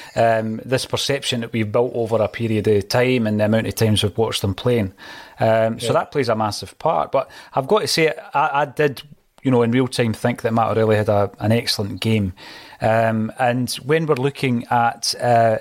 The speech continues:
Speaker 1: the actual chances created, um, again, you were saying you were happy right up to a certain moment last night. Um, we created more chances second time round than we did in the first game against Leipzig.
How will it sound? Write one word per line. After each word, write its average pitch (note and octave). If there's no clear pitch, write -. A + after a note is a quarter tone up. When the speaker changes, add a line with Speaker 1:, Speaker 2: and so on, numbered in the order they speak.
Speaker 1:
the A#2
actual A#2+
chances B2
created, D#3
um, A#2
again, B2+
you B2
were A2+
saying A#2
you A2
were G2+
happy A2
right A2
up -
to A2+
a G#2
certain G#2+
moment A#2
last G#2+
night. A2
Um, A#2
we D#3
created C3+
more C#3
chances B2+
second C#3
time A2+
round A2
than G#2+
we G2+
did G#2+
in A#2+
the G2
first C#3
game C3
against G#2
Leipzig. G2